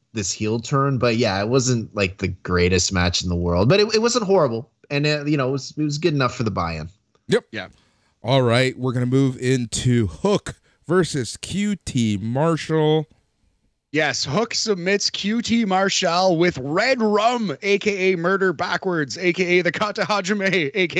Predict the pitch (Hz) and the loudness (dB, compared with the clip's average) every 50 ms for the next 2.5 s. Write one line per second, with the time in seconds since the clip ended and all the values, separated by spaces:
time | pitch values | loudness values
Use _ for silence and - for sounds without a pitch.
0 | 180 160 170 180 180 175 - - - 180 180 180 185 170 147 156 160 165 170 170 | -4 -2 -2 -2 -2 -2 -2 -2 -4 -2 0 0 -2 -2 -4 -8 -8 -4 -4 -4
1 | - - 185 170 160 147 131 - - - - - - 156 226 196 220 247 226 214 | -4 -4 -4 -4 -4 -4 -6 -12 -14 -20 -20 -14 -6 -4 -4 0 0 0 2 2
2 | 220 247 294 302 254 185 202 - - - | 4 4 4 4 4 2 0 0 -4 -6